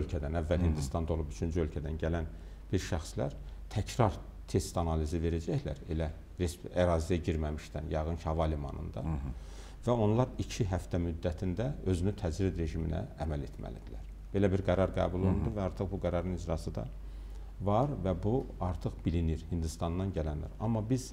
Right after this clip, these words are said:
Speaker 1: nə qədər bu tədbirləri görsək də, üçüncü ölkədən gəlməsin, dördüncü ölkədən, beşinci ölkədən və s. Mən dedim, səksənə qədər bu ölkədə
Speaker 2: Hı hı.
Speaker 1: yayılıb bu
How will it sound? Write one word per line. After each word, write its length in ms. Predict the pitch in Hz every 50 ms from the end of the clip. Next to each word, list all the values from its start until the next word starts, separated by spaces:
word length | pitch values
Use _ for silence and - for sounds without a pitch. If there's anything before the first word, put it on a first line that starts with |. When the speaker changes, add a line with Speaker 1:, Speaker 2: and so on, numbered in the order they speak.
| - - - - - - - - - - 101
Speaker 1:
nə 160 | 107 151 165
qədər 260 | - 120 95 107 101 92
bu 80 | 95 -
tədbirləri 560 | - 95 90 82 82 87 82 85 85 82 80 80
görsək 400 | 87 85 78 - - - - -
də, 120 | - 90 95 - - - - - - - - - - - - - -
üçüncü 360 | 117 - - 131 120 117 139 131
ölkədən 340 | 117 - 113 104 110 107 101
gəlməsin, 460 | 107 101 98 92 92 87 - 110 95
dördüncü 380 | 92 90 82 80 82 80 80 85 82
ölkədən, 320 | 78 - 76 73 78 78 78
beşinci 400 | 87 78 - 87 85 80 82 85
ölkədən 360 | 82 82 87 82 90 107 127
və 80 | 123 101
s. 140 | - - 95 78 76
Mən 220 | 80 85 90 85 85
dedim, 180 | 90 101 98 -
səksənə 400 | - 92 - - - 98 107 104
qədər 240 | 98 87 82 80 80 80
bu 140 | 85 82
ölkədə 240 | 78 - 87 80 95
Speaker 2:
Hı 40 | 104
hı. 100 | 104 101
Speaker 1:
yayılıb 300 | 101 107 135 143 - -
bu 120 | - 73